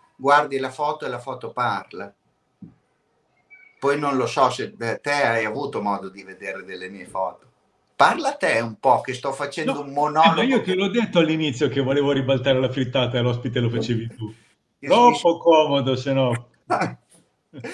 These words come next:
Speaker 1: No, dai, parla anche un po' te. Poi c'è stato un momento, adesso dico questa cosa per i, gli appassionati di fotografia e non per fare una marchetta a Roberto e alla sua associazione, ma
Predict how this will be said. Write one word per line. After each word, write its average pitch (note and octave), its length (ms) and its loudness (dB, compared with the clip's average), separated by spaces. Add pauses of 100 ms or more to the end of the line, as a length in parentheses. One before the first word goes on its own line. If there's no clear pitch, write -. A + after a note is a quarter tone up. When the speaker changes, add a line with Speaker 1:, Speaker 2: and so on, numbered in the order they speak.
(280)
Speaker 1:
No, B2+ 260 4
dai, A#2 260 4
parla C3+ 300 2
anche A#2+ 240 -8
un G#2 100 -12
po' G#2 160 -12
te. G2 240 -12 (260)
Poi B3 200 -4
c'è D3+ 160 -4
stato F3 360 -2
un D3 60 -8
momento, B2+ 540 -6
adesso C3+ 420 -6
dico A#2+ 380 -12
questa B2 320 -8
cosa B2+ 520 2
per B2 680 -2
i, C3+ 420 -10 (320)
gli A#2+ 140 -6
appassionati C3+ 680 -4
di A#2+ 100 -8
fotografia A#2+ 760 -6
e A2+ 40 -4
non C#3 200 -4
per B2 160 -4
fare A#2+ 280 0
una A2+ 120 -6
marchetta A2+ 560 -4
a G#2 40 0
Roberto A#2 760 -2
e G#2 100 -2
alla G#2 200 -2
sua A2+ 200 -10
associazione, A2+ 840 -8
ma A#2 400 4